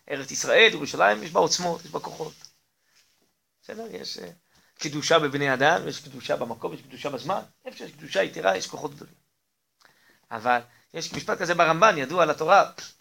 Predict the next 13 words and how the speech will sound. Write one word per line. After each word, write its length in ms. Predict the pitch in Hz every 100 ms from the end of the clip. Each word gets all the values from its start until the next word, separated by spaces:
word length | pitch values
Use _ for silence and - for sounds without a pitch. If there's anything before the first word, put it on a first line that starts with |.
| _
שהוא 120 | -
ביקר 220 | 120 - 151
בירושלים, 560 | 135 127 123 143 160
ראה 120 | 131
שהכל 260 | 139 - 139
חרב, 360 | - 113 165 156
וארץ 220 | 127 127
ישראל 300 | 131 - 170
הוא 100 | 185
ביקר. 240 | 156 170 156 _ _ _ _ _ _ _ _ _ _ _ _ _ _ _ _ _ - - _ _ _ _ _ 131
אז 80 | 131
הוא 100 | 120
כתב, 460 | 120 - 208 208